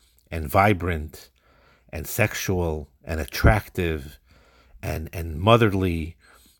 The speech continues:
and, um, and then they feel they're crossing over into another territory of being older,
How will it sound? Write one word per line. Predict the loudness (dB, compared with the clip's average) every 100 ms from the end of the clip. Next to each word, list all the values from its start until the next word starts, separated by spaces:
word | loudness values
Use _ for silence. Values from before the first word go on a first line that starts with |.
| _ -14
and, | -8 -8 -8 -10 -8
um, | -8 -8 -12 -14 _ _ _ _ -18 -2
and | 0 4
then | 4 2 -2 -6 -8
they | -6
feel | -4 -4 4 4 4
they're | 0
crossing | -2 2 2 2 2
over | 2 2 0
into | 0 -2
another | 0 0 -2 -4 _ _ _ _
territory | 0 2 2 -2 -6 -6 -8 _ _ _ -20
of | -10 -8
being | -6 -6 -8 -2
older, | 2 2 2 -2 -4 -8